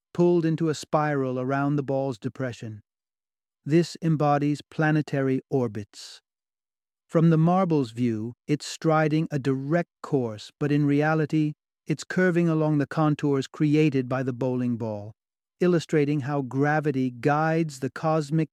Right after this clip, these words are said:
dance of celestial bodies. With his general theory of relativity, Einstein unfurled a new curtain on the theater of the universe, unveiling gravity not as a force, but as a choreographer of space-time's ballet,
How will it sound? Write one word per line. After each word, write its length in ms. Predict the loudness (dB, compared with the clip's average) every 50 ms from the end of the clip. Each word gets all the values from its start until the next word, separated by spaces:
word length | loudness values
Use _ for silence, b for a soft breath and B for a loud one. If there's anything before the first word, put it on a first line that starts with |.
| _
dance 440 | -6 -4 -2 -2 -4 -4 -6 -8 -12 _
of 160 | -12 -12 -10
celestial 800 | -10 -8 -6 -4 -2 -2 -2 -2 -4 -6 -8 -4 -4 -2 -2 -2
bodies. 680 | -4 -4 -4 -2 -4 -4 -6 -8 -10 -10 -14 -20 -20 -20 _ _ _ _ _ _ _ _ _ _ _ -4
With 120 | -2 0
his 160 | 0 0 -2 -2
general 460 | -2 0 2 2 2 2 2 0 -2
theory 420 | -2 _ 0 2 4 4 4 2
of 120 | 0 0 0
relativity, 720 | -2 -2 -2 -4 -4 -2 -2 0 0 0 0 -2 -2 -4 -6 _ _ _ _ -2
Einstein 560 | 0 2 2 0 0 -2 -2 0 0 0 0 -2
unfurled 680 | -2 0 0 -2 -2 -4 -2 0 0 2 0 0 0
a 60 | 0
new 180 | 0 0 0 -2
curtain 400 | -2 -2 0 0 0 -2 -4 -6
on 120 | -6 -6
the 80 | -6 -8
theater 320 | -4 -2 -2 -2 0 0
of 120 | -2 -2 -2
the 80 | -2
universe, 600 | 0 0 0 0 0 -2 -6 -8 -8 -12 -16 -20 _ _ _ _ _ _ _ _ _ -4
unveiling 600 | -2 0 0 2 2 2 2 2 2 0 0 -2
gravity 640 | 0 0 0 0 0 0 0 -2 -2 -2 -2 -2
not 280 | -2 -2 -2 -2 -4 -4
as 140 | -4 -6
a 60 | -8 -8
force, 600 | -8 -6 -4 -2 -2 -2 -4 -6 -12 -18 -20 _ _ _ _ _ _ _ _
but 140 | -4 -2 -2
as 140 | -2 -2
a 80 | -4 -6
choreographer 920 | -6 -4 -2 -2 0 0 0 0 0 0 -2 -4 -6 -6 -6 -6 -6 -6
of 120 | -6 -8 -10
space-time's 880 | -14 -8 -4 -2 -2 -2 -2 -4 -8 -8 -6 -4 -2 -2 -2 -2 -4
ballet, 640 | -4 -4 -4 -2 -2 -2 -2 -2 -4 -4 -6 -8 -10